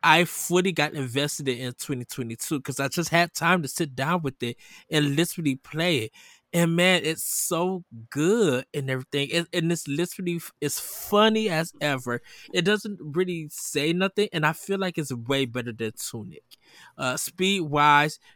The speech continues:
direction-wise, progress-, you know, progressing. Like, I love being the grandma, grandma up throwing the pots and stuff,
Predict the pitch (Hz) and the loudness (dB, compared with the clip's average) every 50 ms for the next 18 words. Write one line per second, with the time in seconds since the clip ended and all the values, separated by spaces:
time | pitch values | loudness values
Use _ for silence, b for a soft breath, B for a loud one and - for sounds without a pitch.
0 | b b 135 139 156 139 127 117 135 139 156 - - - 180 160 156 143 147 139 | b b -2 0 2 2 2 4 4 4 4 4 0 0 0 0 2 4 4 6
1 | 139 139 139 139 143 151 - - - - - 156 139 120 117 131 135 139 139 - | 6 6 6 4 2 0 -4 -8 -12 -8 -4 -4 -4 -4 -2 -2 -2 -2 -2 -4
2 | - 156 147 - - 135 135 147 147 139 120 117 - 147 123 117 123 127 143 - | -6 -10 -10 -12 -12 -10 -6 -4 -4 -4 -4 -4 -6 -6 -4 -2 0 0 0 0
3 | - 160 160 165 B B B B B B 135 151 - - - 190 196 170 147 147 | -2 -2 -4 -4 B B B B B B -2 -2 2 4 4 4 4 4 2 2
4 | 151 143 135 139 135 131 131 127 123 113 117 117 131 127 127 117 113 110 113 113 | 2 2 2 0 0 2 0 0 -2 -4 -4 -2 0 0 0 0 0 0 0 -2
5 | 113 - - _ 120 120 135 135 135 135 120 110 117 120 120 120 117 123 - - | -2 -4 -8 _ -12 -4 -2 0 0 0 0 -2 -4 -4 -4 -6 -6 -6 -4 -4
6 | 120 117 113 110 107 110 - - 131 127 - - - - 127 - - - - - | -4 -4 -4 -4 -8 -8 -4 -2 -2 -2 -2 -6 -12 -14 -12 -12 -12 -12 -14 -16
7 | - - | -16 -18